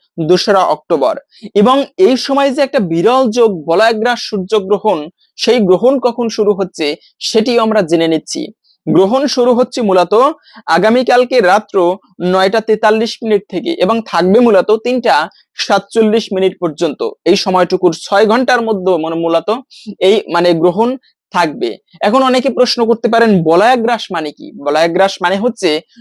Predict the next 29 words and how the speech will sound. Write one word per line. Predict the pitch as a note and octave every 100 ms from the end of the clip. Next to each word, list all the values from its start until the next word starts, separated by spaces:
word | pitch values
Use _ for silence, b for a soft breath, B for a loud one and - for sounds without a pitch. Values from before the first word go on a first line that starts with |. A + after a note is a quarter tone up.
| B
সূর্যকে | - - A3 G#3 B3+ C#4 -
আংটির | E3 F3 G3+ G3 B3+
মতো | A#3 G#3+ F#3+
দেখাবে | E3 D#3 C#3+
এই | C3+ B2
দিন। | A2+ - _ _ -
এই | F3+
দিনে | G3 A#3+ G#3 F#3 b b _
চন্দ্র, | - G3+ A3 B3+
সূর্য, | C#4 C#4 A3 C4+
পৃথিবী, | - G3+ A3 F3+ C#3+ A#2+ _ -
এই | E3+
সমস্ত | F#3+ A3+ A3 -
গ্রহ | G3 E3+ F3 A3 F#3 b b _
একই | F3 G#3+ C4+ B3+
সরল | - F3+ G#3+ A3+
রেখায় | A#3 A#3 -
অবস্থান | D#3+ E3+ - - F3+
করে। | E3+ B2 - - _ _
সেজন্য | - F#3 G#3 G3
পৃথিবী | G3 G3+ G#3+ A3+
থেকে | A3 A3
সূর্যকে | G#3 F3+ G#3+ G#3+
দেখা | F3 F3 F3
যায় | E3+ E3 b b -
একটা | F3+ - -
আংটির | E3+ F3+ A3+ G#3+
মতো | G3+ G3
গোলাকার। | E3 D#3 C#3+ C#3 A2